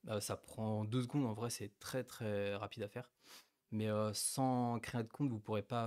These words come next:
euh, participer au, au chat avec nous, du coup. Du coup, je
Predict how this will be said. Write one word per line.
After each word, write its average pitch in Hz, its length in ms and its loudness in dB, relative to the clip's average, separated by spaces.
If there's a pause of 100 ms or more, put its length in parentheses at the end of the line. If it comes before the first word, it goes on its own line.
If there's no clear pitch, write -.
euh, 104 600 -2
participer - 600 -8
au, 107 300 -4
au 117 80 -8
chat - 220 -8
avec 104 180 -6
nous, 107 80 -6
du 107 140 -10
coup. 117 260 -12 (640)
Du 110 100 -4
coup, 123 220 0
je 117 60 2